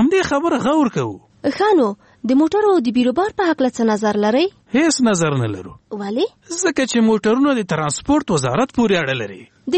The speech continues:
Speaker 2: ښار څلور لارې څو ځله ورانې او جوړې شوې، خو د خلکو مشکل حل نه شو. دا به څنګه کیږي؟
Speaker 1: د څلور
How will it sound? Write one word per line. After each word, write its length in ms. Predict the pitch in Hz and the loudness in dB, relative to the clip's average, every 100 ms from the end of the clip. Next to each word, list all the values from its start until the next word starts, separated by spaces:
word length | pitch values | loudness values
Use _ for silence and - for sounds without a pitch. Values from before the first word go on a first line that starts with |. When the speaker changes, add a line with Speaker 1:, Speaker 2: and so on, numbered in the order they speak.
| 349 | 0
Speaker 2:
ښار 160 | 453 453 | -2 0
څلور 240 | 330 277 277 | 0 2 2
لارې 360 | 320 339 294 247 - | 2 2 2 0 0
څو 100 | 381 370 | -2 0
ځله 180 | 403 330 | 2 0
ورانې 320 | 247 339 381 240 | 2 2 2 0
او 80 | 196 | 0
جوړې 300 | 233 285 254 | 0 0 0
شوې، 220 | - 208 190 - - - - | -2 -2 -4 -8 -20 -20 -10
خو 140 | - 453 | -2 0
د 80 | 415 | 0
خلکو 260 | 427 415 359 | 0 0 2
مشکل 320 | 294 - 349 311 | 2 0 -2 0
حل 200 | 330 294 | 2 2
نه 80 | 302 | 2
شو. 200 | - 208 - | 0 -2 -2
دا 160 | 226 392 | -4 -2
به 60 | 427 | -2
څنګه 300 | - 254 214 - | -2 0 -2 -4
کیږي؟ 280 | 185 - 185 - _ | -12 -10 -10 -10 _
Speaker 1:
د 120 | 214 262 - | -4 -2 0
څلور 280 | 269 269 | 0 2